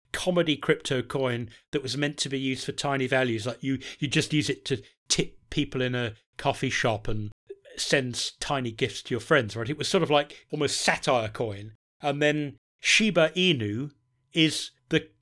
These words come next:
satire coin of the satire coin. And yet, apparently you can have millions of dollars worth of them.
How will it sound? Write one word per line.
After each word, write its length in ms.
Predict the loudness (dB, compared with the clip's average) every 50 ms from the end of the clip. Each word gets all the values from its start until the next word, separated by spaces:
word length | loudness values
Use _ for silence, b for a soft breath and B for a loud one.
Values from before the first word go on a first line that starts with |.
| _ -10
satire 640 | -8 -6 0 2 0 0 2 0 0 0 0 0 -2
coin 380 | -4 -2 0 0 2 4 8
of 280 | 10 10 10 8 6 2
the 100 | 2 2
satire 560 | 2 2 -2 -2 -2 -2 -2 -2 -2 -2 -4
coin. 460 | -6 -8 -8 -8 -8 -10 -10 -14 -16 _ _ _ _ _ _ _ _ _ _ _ _ _ -8
And 180 | -6 -6 -4 0
yet, 440 | 4 4 4 4 0 -4 -8 -10 -10 _ _ _ _ _ -16
apparently 440 | -14 -6 -4 -4 -4 -4 -6 -8 -8
you 60 | -6
can 120 | -6 -6 -6
have 160 | -6 -6 -4
millions 560 | -2 -2 0 0 -2 -2 -6 -8 -12 -14 -16
of 120 | -14 -6 -2
dollars 320 | -2 0 0 -2 -4 -2
worth 300 | 2 2 2 2 2 -2
of 140 | -12 -10 -8
them. 240 | -8 -8 -8 -12